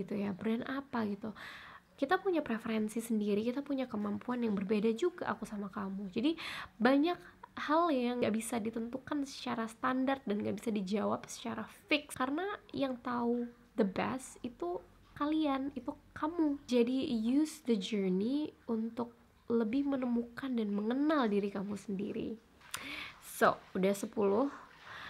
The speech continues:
Nggak kerasa, mudah-mudahan, uh, bermanfaat ya, uh, tips-tipsnya buat kalian untuk dilakukan. Enjoy the process, uh, karena setiap hari sebagai manusia emang seyogyanya kita nggak sempurna dan pasti akan ada yang kita pelajari dari hari kemarin. So, jangan ngerasa telat juga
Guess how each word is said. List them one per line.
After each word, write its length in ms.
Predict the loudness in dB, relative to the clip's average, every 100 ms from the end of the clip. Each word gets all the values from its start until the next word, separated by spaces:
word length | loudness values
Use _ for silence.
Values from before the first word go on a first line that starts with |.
| -2 2
Nggak 140 | 4
kerasa, 480 | 2 -2 0 0 0 -2 -2
mudah-mudahan, 720 | 0 2 2 2 0 0 0 0
uh, 80 |
bermanfaat 520 | 0 0 -2 -2 -4 0
ya, 160 | -2 -2 -8
uh, 160 | -6 -6
tips-tipsnya 480 | -6 -8 -12 -4 -4
buat 160 | -4
kalian 320 | -4 -4 -2
untuk 160 | -4 -4
dilakukan. 640 | -2 -2 -2 -4 -2 -2 0
Enjoy 560 | 0 0 0 -2 -2 -2
the 80 | -4
process, 720 | -8 -6 -6 -8 -10 -18 -18 -6
uh, 400 | -4 -4 -6 -8
karena 480 | -8 -6 -4 -4 -4 -8 -16 _ _ _ -20 -20
setiap 400 | -4 -2 0 -2
hari 400 | 0 0 -2 -4
sebagai 320 | -4 -2 -2
manusia 560 | -2 -4 -6 -2 -2
emang 240 | -2 -4 -4
seyogyanya 720 | -2 -2 -2 -2 0 -2 -2
kita 320 | -6 -4 -4
nggak 400 | 0 0 0 -4
sempurna 640 | -8 -4 -2 -2 -2 -4 -2
dan 240 | -4 -4
pasti 240 | -8 -6
akan 320 | -6 -4 -4 -4
ada 240 | -6 -4
yang 240 | -4 -6
kita 160 | -4 -2
pelajari 400 | 0 0 0 -2
dari 240 | -2 -4
hari 160 | -4 -4
kemarin. 560 | -4 -6 -4 -4 -6 -8
So, 400 | -2 0 2 2
jangan 320 | 0 0 -2
ngerasa 320 | -4 -6 -2
telat 320 | 2 2 0
juga 560 | -8 -8 0 0 0